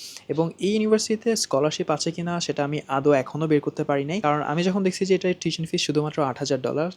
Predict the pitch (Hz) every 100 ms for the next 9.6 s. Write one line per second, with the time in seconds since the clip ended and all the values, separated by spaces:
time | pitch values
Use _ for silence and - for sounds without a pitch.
0 | - 156 151 - 156 175 175 160 - 165
1 | 156 135 - 131 135 135 151 156 151 147
2 | 147 156 147 151 135 123 143 139 135 -
3 | 139 135 127 - 131 143 147 143 139 135
4 | 131 135 131 123 120 - - 131 135 135
5 | 135 143 180 202 214 208 214 214 - 170
6 | 165 170 170 185 156 143 143 139 - 131
7 | 135 190 156 143 143 147 151 165 143 143
8 | 151 151 151 147 135 127 127 135 127 143
9 | 139 - 165 139 - 160